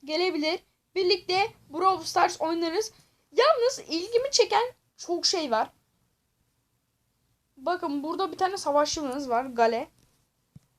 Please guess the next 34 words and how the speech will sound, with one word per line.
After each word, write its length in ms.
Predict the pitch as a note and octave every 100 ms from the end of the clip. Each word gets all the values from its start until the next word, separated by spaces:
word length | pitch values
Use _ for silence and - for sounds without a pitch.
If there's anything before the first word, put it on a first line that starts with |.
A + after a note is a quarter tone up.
| _ _
Gal 200 | B3+ C4+
mı, 140 | A#3+ G#3+
Gale 220 | A#3+ A3
mi? 140 | A3+ C4
Her 200 | D4+ C#4+
neyse. 360 | A#3 A#3+ F#4+ G#4 _ _ _ _ _
Öyle 340 | - A4 F#4+
okunuyor. 480 | A4 G4+ G#4 E4+ D#4 A4+ - _ _
Sezonun 460 | - G#4+ A#4 A#4
bitmesine 460 | A4 - F4+ D#4 F#4 -
elli 260 | F4 F4+
iki 220 | G4+ F4+ F4
gün 160 | C#4
falan 280 | C#4 F4+ F#4
var. 200 | F4+ C5 -
Ücretsiz 640 | D4 D#4+ G4+ - G#4+ G4+
de 100 | A4+
giremiyoruz. 680 | A4+ E4+ E4 C4+ G#3 F3+ - - - - _ _ - -
Bu 100 | D#4+
arada 260 | F4+ G#4
sesler 380 | - F#4 - G4+
geliyor. 260 | G4 F4+ C#4+
Özür 240 | D4+ D#4
dilerim 260 | F4+ G4+ G4+
arkadaşlar. 640 | G4+ G4+ G4 G4 G4 G#4 - _ _ _
Bugün 320 | D4 F4 F4+
Denizli 600 | E4 F4+ G4 D#4 C#4+ B3+ -
otuz 320 | B3+ - D4
dört, 220 | E4 F4+ -
otuz 340 | D4 D#4+ D#4+
derece 360 | F#4+ G4+ F#4 F#4+
falan 400 | F#4 F#4+ G4 D4+
ve 160 | E4+
yanıyorum. 640 | F#4 D4+ D4+ F#4 F4+ F4 -